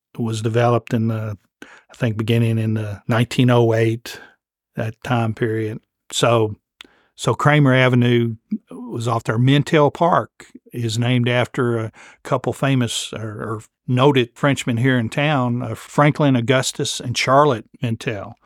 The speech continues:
And they opened up a dance, uh, school, a girl, uh, boarding school for girls. And Mintel Park, which is off Richmond Road, is named after those two people. So there, you know, there's quite a few.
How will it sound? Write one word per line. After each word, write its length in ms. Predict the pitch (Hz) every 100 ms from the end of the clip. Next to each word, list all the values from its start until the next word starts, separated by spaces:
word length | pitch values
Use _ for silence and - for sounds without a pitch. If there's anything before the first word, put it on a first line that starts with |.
| - - _
And 260 | 117 113 113
they 240 | 123 120 -
opened 320 | 127 123 120
up 160 | 113 -
a 40 |
dance, 720 | 107 120 123 117 - - - _ _ -
uh, 280 | 123 113 107 - _ _ _ _ _ _ _ -
school, 640 | - 160 131 - 117 - _ _ _ _ _ -
a 220 | 101 110
girl, 360 | 110 127 120 -
uh, 280 | 113 104 104 _
boarding 280 | 131 139 123
school 280 | - 127 120
for 120 | -
girls. 540 | 113 113 117 123 113 - - - -
And 140 | 127 123
Mintel 460 | 131 135 - 135
Park, 360 | 127 151 165 123
which 180 | 120 -
is 80 | 110
off 260 | 117 104
Richmond 320 | 120 - 110
Road, 220 | 113 139 131
is 120 | 107
named 280 | 117 143 117
after 520 | 113 95 - 107 104 _ _
those 220 | 127 123
two 180 | - 117
people. 380 | - 107 - - _ _ _
So 200 | - 170
there, 160 | 160 175
you 120 | 190
know, 120 | 196
there's 460 | 175 170 147 - - - _
quite 220 | - 214
a 40 | 190
few. 520 | - 156 156 147 127